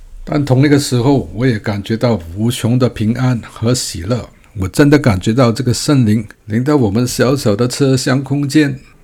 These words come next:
然后深深地深入我的心里。我的确感觉到自己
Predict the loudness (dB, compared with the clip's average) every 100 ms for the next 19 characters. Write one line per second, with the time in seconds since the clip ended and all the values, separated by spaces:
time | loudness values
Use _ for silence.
0 | -6 -4 -2 -2 0 -2 -2 -2 0 0
1 | 0 -2 0 0 -2 -4 -6 -4 -2 -2
2 | -2 -6 -12 -20 _ _ -12 -12 -6 -4
3 | 0 0 0 -2 -2 0 4 2 2 -6
4 | -4 -8